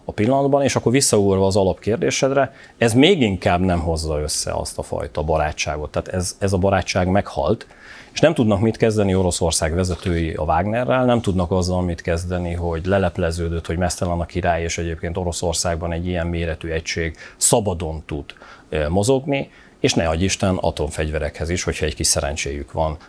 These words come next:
hozzá tud jutni. Egyébként ezt a kikülönített konvojt támadta az orosz hadsereg, le is lőttek itt is, ö, orosz helikoptereket, de nem tudták megakadályozni, hogy valameddig eljussanak,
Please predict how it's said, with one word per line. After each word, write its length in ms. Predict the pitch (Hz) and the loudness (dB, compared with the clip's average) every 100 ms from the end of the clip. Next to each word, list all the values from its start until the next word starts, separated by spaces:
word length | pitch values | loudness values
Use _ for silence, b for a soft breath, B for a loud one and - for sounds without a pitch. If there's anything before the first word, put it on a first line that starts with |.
| B | B
hozzá 320 | 98 92 87 | 2 2 2
tud 160 | 90 | 0
jutni. 280 | 85 90 80 | 0 -2 -2
Egyébként 640 | - 107 117 - 120 120 117 | 0 2 2 4 4 4 2
ezt 240 | 107 - | 0 0
a 60 | - | 0
kikülönített 640 | 120 110 101 92 90 87 | 0 2 2 2 2 0
konvojt 360 | - 85 82 80 | 0 0 0 -2
támadta 640 | - 90 85 85 _ 110 135 _ _ - _ | -2 -2 -2 -6 _ -6 -6 _ _ -20 _
az 120 | 98 | -2
orosz 220 | 104 101 - | 0 0 0
hadsereg, 520 | 117 - 127 131 110 | -2 0 0 0 2
le 120 | 87 | 2
is 140 | 87 | 2
lőttek 480 | 95 98 85 - 76 | 4 2 2 -4 -4
itt 220 | 85 - | -4 -4
is, 300 | - - - - | -6 -8 -8 -4
ö, 120 | 85 | -4
orosz 300 | 85 90 80 | -2 -2 -2
helikoptereket, 760 | 87 95 - - 131 123 131 127 B B | -2 -2 -4 -2 0 0 0 -2 B B
de 120 | 113 | 4
nem 220 | 127 127 | 6 6
tudták 360 | - 95 - 80 | 4 -2 -2 0
megakadályozni, 880 | 92 123 - 135 135 135 131 131 - B B B | 2 2 2 2 4 2 2 0 -2 B B B
hogy 400 | 120 113 101 - | 4 4 4 0
valameddig 680 | 104 131 123 110 92 87 82 | 4 6 6 4 2 0 2
eljussanak, 720 | 90 127 135 135 139 135 | 4 4 4 4 4 2